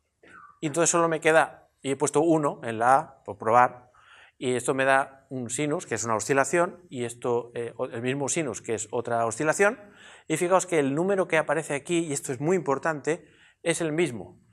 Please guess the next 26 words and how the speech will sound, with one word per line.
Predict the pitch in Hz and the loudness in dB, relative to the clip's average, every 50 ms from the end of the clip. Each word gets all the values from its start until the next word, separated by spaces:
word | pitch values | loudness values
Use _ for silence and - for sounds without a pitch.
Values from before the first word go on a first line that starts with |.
| _ - - - _ _ _ _ _ | _ -20 -20 -20 _ _ _ _ _
lo | - 135 123 | -4 -2 2
cual | - 170 160 | 4 2 2
significa | 175 190 185 175 196 190 185 196 196 190 190 | 2 0 0 0 0 2 4 4 4 4 4
que | - 180 165 | 2 0 0
el | 165 - - 202 190 147 139 131 123 | 0 0 -6 -6 -4 -2 -2 -2 -4
ritmo | 123 147 196 208 202 175 139 | -2 -2 -2 -2 -2 -2 -2
con | 147 143 131 127 123 | -2 -2 -2 -2 -4
el | 120 - | -6 -6
que | - | -8
están | 117 - - 156 170 175 | -8 -4 -2 -2 -2 -2
oscilando | 170 - - 170 170 175 170 170 180 | -6 -6 -2 0 0 0 0 -2 -4
es | 185 180 - | -4 -4 -6
exactamente | - - - - 165 - 165 160 156 156 156 - 135 | -6 -6 -6 -6 -4 -6 -6 -6 -6 -8 -4 -4 -4
el | 120 110 | -4 -2
mismo, | 110 113 101 92 90 87 - - | -6 -8 -10 -10 -14 -20 -16 -6
y | 131 135 | -6 -4
eso | 139 - 165 | -2 0 0
va | 151 143 | 0 0
a | |
ser | - 156 143 135 | 0 -2 -4 -4
muy | 131 131 | -4 -6
importante, | 123 123 123 117 - 107 104 90 - - - _ _ _ _ _ _ _ - - | -4 -4 -6 -6 -6 -8 -10 -10 -14 -18 -20 _ _ _ _ _ _ _ -16 -8
crucial, | - 123 - - 156 139 107 101 - - - _ _ _ _ _ _ _ 120 123 127 - - 131 120 - - 127 123 123 117 | -6 -4 0 4 4 4 4 2 -6 -16 -20 _ _ _ _ _ _ _ -16 -16 -16 -16 -18 -18 -18 -12 -10 -10 -10 -8 0
ahora | 120 123 123 127 | 4 4 4 4
lo | 123 117 | 4 2
diré, | 113 104 95 90 - - | 0 -2 -4 -6 -10 -16